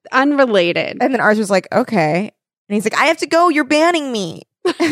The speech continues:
Speaker 2: And then he
Speaker 1: Oh,
Speaker 2: leaves.
Speaker 1: no, I'm
Speaker 2: <laughs>
Speaker 1: banned. Okay, well, bye.
Speaker 2: <laughs> Um,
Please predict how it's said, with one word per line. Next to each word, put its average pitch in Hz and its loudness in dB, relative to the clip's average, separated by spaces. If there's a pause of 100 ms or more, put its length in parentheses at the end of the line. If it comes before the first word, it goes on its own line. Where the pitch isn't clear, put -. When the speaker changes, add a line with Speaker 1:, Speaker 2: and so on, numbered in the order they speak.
(320)
Speaker 2:
And 262 -2
then 247 2
he 302 2
Speaker 1:
Oh, 330 2
Speaker 2:
leaves. 311 2
Speaker 1:
no, 320 2 (100)
I'm 330 2
Speaker 2:
<laughs> 285 4
Speaker 1:
banned. 247 0 (420)
Okay, 302 0
well, 285 4
bye. 311 2
Speaker 2:
<laughs> - -20 (1000)
Um, 190 0